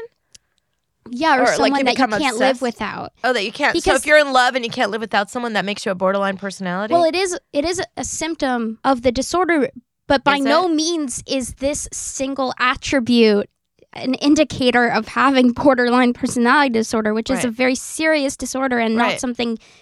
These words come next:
Speaker 1: you know, you should strive to have.
Speaker 2: Yeah, that's right. Having one or two attributes of a disorder doesn't give you the disorder.
Speaker 1: Right.
Speaker 2: I mean, that's
Speaker 1: Uh,
Speaker 2: obvious. And then, of course, nobody can self-diagnose.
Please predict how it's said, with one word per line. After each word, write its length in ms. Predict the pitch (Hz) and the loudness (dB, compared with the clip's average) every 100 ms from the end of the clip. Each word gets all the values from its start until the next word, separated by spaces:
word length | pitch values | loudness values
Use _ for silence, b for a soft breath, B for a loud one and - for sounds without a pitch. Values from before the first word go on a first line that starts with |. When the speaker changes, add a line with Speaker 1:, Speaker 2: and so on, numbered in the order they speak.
| b _ _ _ | b _ _ _
Speaker 1:
you 100 | 247 | -6
know, 140 | 220 | -4
you 180 | 214 226 | -6 -8
should 240 | - 240 | -8 -10
strive 720 | - - - 220 254 262 247 - | -10 -12 -4 0 2 2 -2 -4
to 120 | 214 | -8
have. 800 | - - 302 247 196 185 220 247 B B B | -8 -14 -2 0 2 0 -2 -8 B B B
Speaker 2:
Yeah, 180 | 214 190 | -2 -2
that's 220 | 190 277 | 0 0
right. 120 | 214 | 0
Having 300 | 233 330 370 | 2 0 2
one 160 | 294 302 | 2 2
or 80 | 294 | 0
two 220 | 285 247 | 0 0
attributes 680 | - 220 - 214 202 180 214 | 2 0 -2 -6 -6 -4 -4
of 80 | |
a 60 | 190 | -4
disorder 480 | 180 170 214 208 170 | -6 -4 -2 0 -2
doesn't 300 | 180 175 170 | -4 -8 -10
give 140 | 180 | -10
you 80 | 165 | -8
the 120 | 151 | -10
disorder. 640 | 135 135 - 170 - - - _ _ _ 359 | -10 -12 -6 -6 -6 -14 -20 _ _ _ -4
Speaker 1:
Right. 340 | 359 208 - _ - | -2 -2 -10 _ -2
Speaker 2:
I 60 | |
mean, 120 | 233 | 0
that's 200 | 277 277 | 2 4
Speaker 1:
Uh, 40 | 254 | 6
Speaker 2:
obvious. 460 | 262 233 208 190 220 | 6 4 0 0 -2
And 100 | 214 | -6
then, 80 | 208 | -6
of 100 | - | -4
course, 340 | 269 226 - | -2 -2 -8
nobody 440 | 208 254 294 302 285 | -14 -2 0 0 -6
can 160 | 247 | -8
self-diagnose. 840 | 214 202 185 185 160 160 131 - | -6 -6 -2 -2 -2 -4 -8 -10